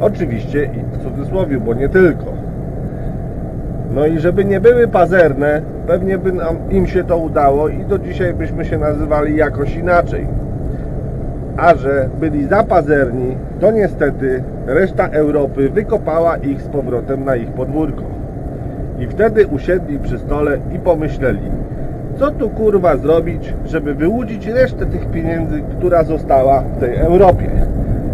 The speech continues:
I wpadli na taki pomysł, że będą produkować najlepsze samochody. No i na dzisiejszy czas wygląda to tak, że w zasadzie cała Europa, a Polska generalnie na czele, sama zawozi im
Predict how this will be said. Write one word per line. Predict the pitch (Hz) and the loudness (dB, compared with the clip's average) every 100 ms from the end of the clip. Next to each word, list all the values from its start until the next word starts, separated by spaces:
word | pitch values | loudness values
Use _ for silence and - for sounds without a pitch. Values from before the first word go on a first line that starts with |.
| - | -2
I | - | 0
wpadli | - 254 240 214 | 2 2 2 0
na | 175 151 | 0 2
taki | 180 170 - | 0 0 0
pomysł, | 143 151 151 143 - | 0 2 2 0 -2
że | - 135 | -2 0
będą | 208 226 202 | 2 2 2
produkować | 180 180 147 156 160 151 143 | 2 0 0 0 0 0 2
najlepsze | 151 170 233 - 208 | 2 4 4 2 -2
samochody. | 170 156 135 131 117 - - - - - - - - - - - - | 0 0 0 0 0 -2 -2 -2 -2 -4 -4 -4 -4 -4 -4 -4 0
No | 151 180 | 6 6
i | 180 | 6
na | 165 151 | 2 0
dzisiejszy | 139 165 240 226 170 | 0 0 0 0 0
czas | 151 160 - | 2 2 0
wygląda | - - 180 175 139 | -2 0 2 4 2
to | 143 | 0
tak, | 120 135 131 - - - - - | 2 2 2 0 -2 0 0 2
że | 156 147 | 2 2
w | |
zasadzie | - - 220 202 180 | 2 4 4 4 2
cała | 220 247 - | 2 4 2
Europa, | 143 147 135 135 131 131 131 - - - - - - | 2 2 4 2 4 2 0 -4 -6 -6 -4 -4 -2
a | 135 | 0
Polska | 180 202 - 180 | 2 2 2 0
generalnie | 156 156 147 151 151 139 | 2 0 2 4 4 4
na | 131 | 2
czele, | - 131 131 123 - - | 2 2 2 0 -4 -4
sama | - - 262 240 202 | -2 2 6 8 8
zawozi | 180 165 180 175 - - | 6 6 6 6 4 -2
im | 160 160 | -2 0